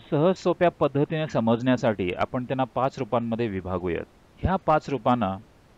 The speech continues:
पाच वायू किंवा पंचवायू असं संबोधलं जातं आणि ते आहेत प्राणवायू, समानवायू, उदाहरणवायू, अपान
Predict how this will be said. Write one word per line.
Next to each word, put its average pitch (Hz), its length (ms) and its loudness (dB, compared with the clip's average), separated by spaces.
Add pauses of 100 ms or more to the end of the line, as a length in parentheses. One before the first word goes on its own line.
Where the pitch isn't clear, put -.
(840)
पाच 147 300 0
वायू 143 420 2 (1000)
किंवा 135 320 2 (180)
पंचवायू 135 560 4
असं 131 140 0
संबोधलं 107 540 2
जातं 87 300 0 (640)
आणि 123 200 -2
ते 147 100 2
आहेत 143 440 0 (960)
प्राणवायू, 139 680 2 (1040)
समानवायू, 131 720 0 (680)
उदाहरणवायू, 127 840 -2 (400)
अपान 117 400 2